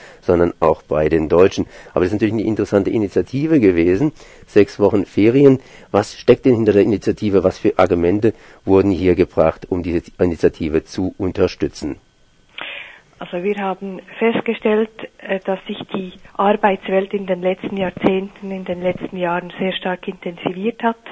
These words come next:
Speaker 2: Wir haben heute viel mehr Druck, eine viel höhere Belastung am Arbeitsplatz und der Stress nimmt zu. Und das hat auch gesundheitliche Folgen für die Arbeitnehmenden.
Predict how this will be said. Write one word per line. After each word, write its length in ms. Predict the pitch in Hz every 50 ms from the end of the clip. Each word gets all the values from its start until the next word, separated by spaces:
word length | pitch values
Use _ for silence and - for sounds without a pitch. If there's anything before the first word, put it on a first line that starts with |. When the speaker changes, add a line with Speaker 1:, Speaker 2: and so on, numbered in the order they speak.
| - - - - - - - - - - - - -
Speaker 2:
Wir 180 | 208 196 196
haben 220 | 190 185 - 196 185
heute 300 | 185 180 185 185 - 190
viel 240 | - - 202 190 190
mehr 200 | 190 185 175 175
Druck, 440 | - - 214 233 226 - - - - - - - - - -
eine 260 | - 185 180 180 180 -
viel 220 | - 202 196 185
höhere 240 | 190 190 190 190 185
Belastung 520 | - 175 165 175 196 202 - - 226 220
am 120 | 220 214 214
Arbeitsplatz 680 | 214 214 214 - 214 214 214 - - - 196 196 202 _ - - - - - - - - - -
und 180 | - 208 185 -
der 160 | 196 180 -
Stress 280 | - - 202 190 196 190 - -
nimmt 280 | 208 185 180 - -
zu. 240 | - 220 220 214 196 - _ - - - - - - - - -
Und 180 | 214 202 -
das 80 | 208 202
hat 240 | - 208 185 - -
auch 220 | 185 196 196 -
gesundheitliche 800 | - 214 - - 233 254 247 247 247 247 - - 247 - - 247
Folgen 360 | - 240 240 240 240 240 233
für 140 | 233 - 240
die 120 | - 240
Arbeitnehmenden. 1040 | 233 226 226 226 - 226 226 220 - 220 220 220 220 226 226 220 214 208 220 226